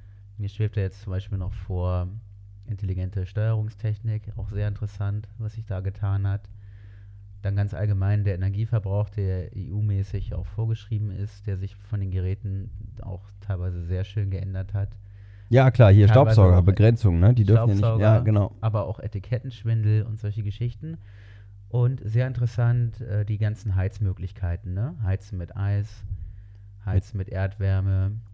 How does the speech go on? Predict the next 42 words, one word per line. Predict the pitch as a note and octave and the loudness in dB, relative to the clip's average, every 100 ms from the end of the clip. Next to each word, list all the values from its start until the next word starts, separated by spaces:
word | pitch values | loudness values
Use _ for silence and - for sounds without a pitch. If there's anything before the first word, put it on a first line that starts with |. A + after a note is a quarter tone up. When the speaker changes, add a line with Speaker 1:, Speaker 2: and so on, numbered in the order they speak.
| - - | -20 -6
Speaker 1:
Wärmetausch | G2 G2 G2 - F#2+ F#2+ G2+ | -4 -2 -4 -4 -4 -4 -8
und | - G2+ | -10 -6
so | G2 | -6
weiter. | F2 F2 A#2 D3 | -4 -4 -4 -4
Da | D3+ G#2+ | -4 -4
kann | - | -4
man | C#3+ | -4
noch | D3 | -4
mal | B2 | -6
gucken, | C#3 C3+ | -6 -4
ob | |
man | A#2 | -4
da | A2+ | -2
auch | A#2 | -2
noch | |
mal | A#2 | -2
drauf | G2+ F#2+ | -2 -4
eingeht. | - A2 B2+ B2 B2+ | -4 -4 -2 0 4
Speaker 2:
Ja. | F2 F2 A2+ - - - | 6 6 2 -2 -16 -20
Speaker 1:
Ich | - | -6
glaub, | A2+ G#2+ | -4 -4
sogar | - G#2 G2 | -4 -6 -4
tendenziell | A2+ A2 A2 A2 G#2+ | -2 -2 -2 0 0
haben | G#2+ | 0
wir | |
das | G#2+ | -4
schon | G#2 G#2+ G#2 G#2 G#2 A2+ | -6 -6 -6 -6 -8 -8
teilweise | - G#2+ G#2 G#2 | -4 -2 0 -2
ein | G#2 | -2
bisschen | G#2 A2+ | -6 -8
angesprochen, | G#2+ B2 A#2 B2 A#2+ B2+ A#2+ | -8 -10 -10 -8 -6 -6 -4
aber | G#2 | -4
da | G2+ | -4
könnten | - G#2 G2+ | -6 -8 -8
wir | F#2+ | -6
auch | G2+ | -4
noch | |
mal | G#2 | -4
eine | G2+ | -4
Folge | G2+ G2+ G#2 | -4 -4 -2
draus | G2+ G2 - | -2 -4 -4
machen. | F#2+ - F#2+ | -8 -6 -8